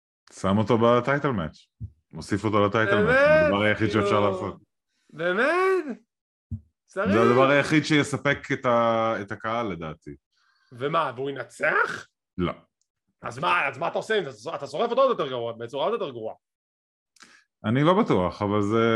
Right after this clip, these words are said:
Speaker 1: it's the lesser of two evils,
Speaker 2: טוב,
Speaker 1: אני מניח.
Speaker 2: נכון, נכון לעכשיו, אנחנו מהשעה עשר ועשרה בערב, שאנחנו מסיימים להקליט את ההסכת הזה, בפי עשר ועשרה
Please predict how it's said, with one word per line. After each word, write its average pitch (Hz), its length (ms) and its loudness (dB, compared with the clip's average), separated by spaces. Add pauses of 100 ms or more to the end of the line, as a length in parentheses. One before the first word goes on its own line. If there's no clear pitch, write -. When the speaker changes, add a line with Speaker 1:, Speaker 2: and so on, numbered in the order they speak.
(840)
Speaker 1:
it's 110 200 -12
the - 20 2
lesser 120 440 2
of - 20 -20
two - 40 -18
evils, 87 640 -6 (100)
Speaker 2:
טוב, 78 100 -10
Speaker 1:
אני 78 120 -6
מניח. 78 160 -6
Speaker 2:
נכון, 117 200 -6 (400)
נכון 196 380 0
לעכשיו, 196 540 0
אנחנו 180 240 -2
מהשעה 185 760 -2
עשר 196 340 -6
ועשרה 170 400 -4
בערב, 156 420 -6
שאנחנו 139 240 -8
מסיימים 143 280 -8
להקליט 156 320 -8
את - 40 -10
ההסכת 143 380 -8
הזה, 120 200 -10
בפי 120 300 -4
עשר 190 260 -2
ועשרה 156 420 -4